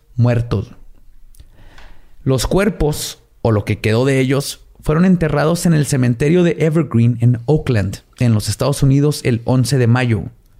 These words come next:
Ningún lugar quería tener el cuerpo de Jim Jones. Así que su cadáver fue cremado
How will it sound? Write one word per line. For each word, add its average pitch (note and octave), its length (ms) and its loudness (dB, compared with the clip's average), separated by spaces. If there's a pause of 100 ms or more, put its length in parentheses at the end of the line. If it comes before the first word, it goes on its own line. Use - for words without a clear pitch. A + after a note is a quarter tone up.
(840)
Ningún E3 600 4
lugar D#3 460 2
quería C3 360 0
tener A#2 260 0
el B2+ 160 0
cuerpo C3 360 -2
de A#2 160 2
Jim A2+ 380 2
Jones. A2 400 0 (920)
Así F#3 520 2
que D#3+ 160 -2
su D#3 140 0
cadáver C#3 360 2
fue D#3+ 220 -2
cremado E3 600 0